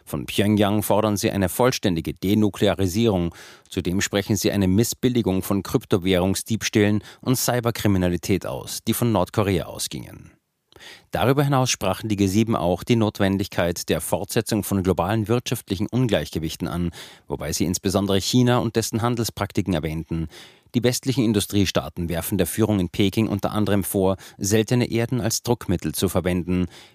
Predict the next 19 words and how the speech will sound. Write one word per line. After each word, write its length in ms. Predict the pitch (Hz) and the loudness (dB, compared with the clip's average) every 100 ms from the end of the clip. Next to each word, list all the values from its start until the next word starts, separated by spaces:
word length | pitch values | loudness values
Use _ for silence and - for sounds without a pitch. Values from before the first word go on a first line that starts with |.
| _ | _
Im 180 | 113 92 | 0 2
Westen 440 | 87 117 - 120 | 2 0 0 0
in 160 | 113 110 | 2 0
großem 360 | 87 98 - 107 | 2 0 0 -2
Stil 320 | - 113 110 | 2 2 4
Industrie- 460 | 95 87 - 110 | 2 0 0 2
und 120 | 107 95 | 2 2
Forschungsspionage 880 | 104 113 120 - - 117 107 113 107 | 0 0 -2 0 2 2 2 2 -2
zu 120 | 101 | -2
betreiben 540 | 110 - 110 110 117 110 - - | -4 0 2 2 0 -4 -12 -4
und 220 | 131 - | -2 0
Überkapazitäten 1080 | 139 135 - 107 92 - - 87 - 76 | 0 0 -2 -2 -4 -4 -2 -2 -2 -4
durch 160 | 76 87 | -4 -4
Überschwemmung 680 | - 113 101 - 101 117 117 | 0 2 2 2 0 0 -2
von 180 | 107 98 | 0 0
Märkten 480 | 76 78 - 120 - | 0 -2 -2 -2 0
mit 220 | 123 - | -4 0
Billigexporten 800 | 110 90 - 92 - 90 92 98 | 0 0 -4 -10 -2 0 0 -4
abzubauen. 760 | - - 104 80 82 - - | -8 -4 -4 -4 -8 -14 -20